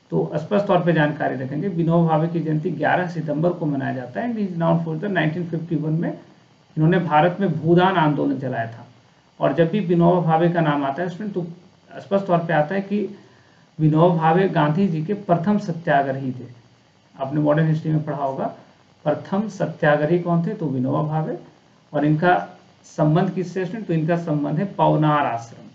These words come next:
से, वहीं से रह करके ये जन जागरण का काम चलाते थे, पवनार आश्रम। जैसे महात्मा गांधी के जीवन में साबरमती आश्रम, वैसे इनके जीवन में ये। Next है,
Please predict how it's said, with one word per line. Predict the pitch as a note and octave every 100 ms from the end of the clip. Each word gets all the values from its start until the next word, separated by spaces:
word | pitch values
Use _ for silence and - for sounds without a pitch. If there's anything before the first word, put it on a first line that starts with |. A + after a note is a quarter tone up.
| _
से, | - C#3
वहीं | D#3
से | D3+ D#3
रह | C#3+
करके | C#3 C3+ C3+ D#3
ये | A3 - - _ _ _ B2+
जन | E3 E3+
जागरण | D#3 D3 C#3+ E3+
का | - - D3+
काम | D3 F3 D3+
चलाते | C#3+ C#3+ C#3+ D#3+
थे, | E3 G#3+ -
पवनार | C3+ B2+ B2
आश्रम। | B2 - G3+ C#4
जैसे | D3+ -
महात्मा | D#3 D3 D#3
गांधी | D#3 D#3+ D#3+
के | D#3+
जीवन | D#3 D#3+
में | D#3+ E3 E3 - - _ -
साबरमती | C#3+ C#3+ D3+ D3+ D3+
आश्रम, | C#3 C3 G3
वैसे | D#3+ C3 B2
इनके | A#2+
जीवन | A#2 A#2+
में | A#2+ A#2
ये। | A#2+ D3+
Next | C#3+ -
है, | A#3